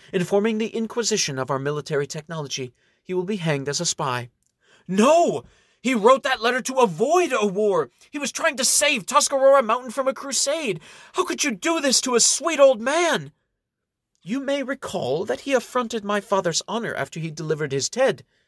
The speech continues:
Zena chokes, then cries out, "That was me! You never figured it out, but I put him up to it!" "If I have learned anything from your two-timing ex-fiancé,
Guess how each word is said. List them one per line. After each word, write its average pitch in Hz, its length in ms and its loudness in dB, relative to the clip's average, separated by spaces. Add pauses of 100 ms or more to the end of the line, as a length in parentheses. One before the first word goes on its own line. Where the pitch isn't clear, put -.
(680)
Zena 120 240 -6
chokes, - 540 -6 (120)
then 135 140 -12
cries 123 380 -6
out, 113 240 -10 (400)
"That - 160 2
was 349 180 4
me! 339 580 4 (360)
You 359 120 -4
never 320 220 6
figured 269 340 -4
it 277 100 0
out, 294 300 4
but 262 120 -2
I 320 160 4
put 339 240 -2
him 262 100 -2
up 254 180 0
to 196 200 -4
it!" - 240 -8 (920)
"If 156 180 -10
I 196 160 0
have 220 180 -2
learned 220 320 -2
anything 156 480 -2
from 151 200 -8
your 147 140 -2
two-timing 185 720 -6
ex-fiancé, 156 760 -4